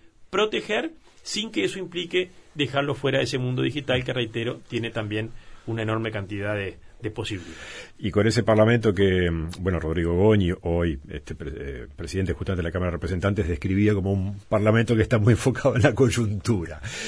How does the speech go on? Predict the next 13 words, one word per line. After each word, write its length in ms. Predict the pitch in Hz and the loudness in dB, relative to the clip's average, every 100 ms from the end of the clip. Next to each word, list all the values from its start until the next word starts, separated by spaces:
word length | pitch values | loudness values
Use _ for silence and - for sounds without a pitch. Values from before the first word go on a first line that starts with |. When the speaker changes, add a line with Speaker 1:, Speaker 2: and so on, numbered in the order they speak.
| - - | -10 6
Speaker 2:
¿Qué 180 | 165 160 | 8 8
plazo 560 | - 147 165 - 156 | 8 6 6 6 6
se 220 | - - | 6 4
imagina 720 | 135 123 - 143 135 135 - 107 | 6 4 4 2 4 2 2 2
Rodrigo 400 | 107 110 117 110 | 4 6 8 8
Goñi 260 | 131 151 | 6 4
en 300 | 147 110 110 | 4 2 2
el 100 | 104 | 2
que 360 | 98 131 160 - - - - - | 6 6 6 2 -10 -16 -16 -4
pueden 340 | 110 131 143 | 2 6 6
llegar, 500 | 131 117 113 127 143 - | 4 4 4 6 4 2
este, 400 | 110 104 104 104 | -2 2 2 2
a 300 | 107 113 110 | 4 6 6